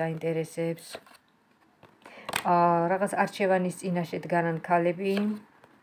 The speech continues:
ქალებთანაც იგივე ემოციები, გრძნობები, ემოციები, გრძნობები, სიყვარული. მოკლედ, ჩემო კარგებო, რაღაც შორს, ა, წავიდეთ და,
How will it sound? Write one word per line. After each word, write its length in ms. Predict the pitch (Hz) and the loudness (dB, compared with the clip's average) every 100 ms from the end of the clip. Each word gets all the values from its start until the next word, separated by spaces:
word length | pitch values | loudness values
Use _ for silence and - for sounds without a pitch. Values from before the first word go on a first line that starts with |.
| - - - - _ _ | -20 -16 -12 -12 _ _
ქალებთანაც 800 | - 202 202 202 208 196 185 175 | -2 0 0 2 4 4 2 -2
იგივე 400 | 190 170 175 165 175 | -4 0 2 2 2
ემოციები, 640 | 185 190 185 - 180 160 | 2 0 -2 -2 0 0
გრძნობები, 580 | 165 - 185 185 175 160 | -8 -6 -2 2 2 2
ემოციები, 420 | 170 180 175 175 143 | 0 0 -2 -8 -10
გრძნობები, 440 | - 175 170 165 | -4 0 0 -2
სიყვარული. 640 | - 170 180 180 190 220 247 247 _ _ _ _ _ _ _ _ _ _ _ _ _ _ _ _ _ _ _ _ _ - - _ - _ - _ _ _ _ _ _ _ - - _ - - - - - - - - - - _ _ 233 | -8 -2 -2 0 0 0 0 -6 _ _ _ _ _ _ _ _ _ _ _ _ _ _ _ _ _ _ _ _ _ -20 -20 _ -20 _ -20 _ _ _ _ _ _ _ -10 -10 _ -20 -20 -20 -20 -20 -20 -20 -20 -20 -20 _ _ 2
მოკლედ, 320 | 254 180 160 | 4 2 0
ჩემო 280 | 196 185 180 | -2 0 2
კარგებო, 440 | 170 165 170 160 | 2 2 0 0
რაღაც 340 | 156 196 202 170 | 2 2 4 2
შორს, 320 | - 165 - - | 0 -2 -4 -8
ა, 240 | 170 160 151 | -2 -2 0
წავიდეთ 540 | 175 175 180 180 170 | 2 4 2 0 -4
და, 180 | - 226 | 4 6